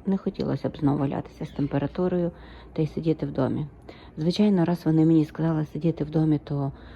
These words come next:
вихідний буде проплачений. Ну, але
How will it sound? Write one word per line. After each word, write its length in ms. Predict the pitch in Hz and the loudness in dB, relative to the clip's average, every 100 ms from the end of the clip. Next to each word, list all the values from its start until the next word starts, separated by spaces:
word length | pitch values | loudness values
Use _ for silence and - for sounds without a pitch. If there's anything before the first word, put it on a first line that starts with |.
| - - | -18 -6
вихідний 480 | 139 - 143 147 139 | -4 0 4 6 4
буде 220 | 135 123 | 2 -2
проплачений. 800 | - - 143 170 - 226 - - - - - - | -2 -2 2 0 2 0 0 -4 -12 -20 -16 -2
Ну, 160 | 180 | 0
але 360 | 190 202 202 | 2 2 2